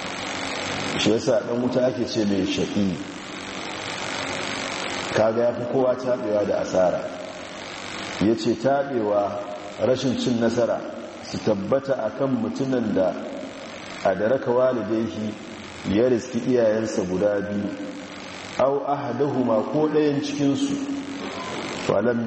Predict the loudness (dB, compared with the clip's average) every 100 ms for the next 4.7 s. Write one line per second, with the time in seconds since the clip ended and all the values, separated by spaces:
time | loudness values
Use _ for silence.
0 | 2 2 0 0 2 2 -2 -4 -2 0
1 | 0 0 2 2 2 -4 -8 -10 -12 -6
2 | 0 2 4 4 2 0 -2 0 4 2
3 | 2 -2 2 2 4 2 4 2 0 2
4 | 0 2 -2 -2 -4 0 0